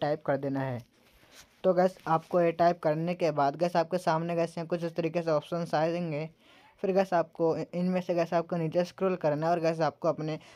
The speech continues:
पर्सनल हॉटस्पॉट के ऑप्शन को ढूंढना है। तो गैस हम इसे ढूंढते हैं। तो गैस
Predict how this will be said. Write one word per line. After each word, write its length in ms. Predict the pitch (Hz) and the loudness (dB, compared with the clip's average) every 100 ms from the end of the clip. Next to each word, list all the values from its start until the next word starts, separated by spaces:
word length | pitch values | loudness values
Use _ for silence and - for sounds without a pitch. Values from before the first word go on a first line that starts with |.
| - 165 | -6 0
पर्सनल 280 | 160 190 | 0 2
हॉटस्पॉट 420 | 190 170 - 175 165 | 0 0 0 -2 0
के 100 | 160 | -2
ऑप्शन 240 | 156 170 | -2 -2
को 120 | 185 | 0
ढूंढना 360 | 185 151 131 131 | 0 0 -2 -2
है। 160 | 139 127 | -2 -2
तो 160 | 160 | -2
गैस 200 | 160 160 | -2 -2
हम 120 | 160 | -4
इसे 160 | 151 165 | -2 0
ढूंढते 340 | 151 139 139 | 0 -4 -2
हैं। 160 | 156 143 - - - - _ _ _ _ _ _ _ _ _ _ _ - - - - - | -4 -2 -10 -14 -20 -20 _ _ _ _ _ _ _ _ _ _ _ -20 -20 -20 -20 -2
तो 80 | 185 | 4
गैस 240 | 190 185 | 4 4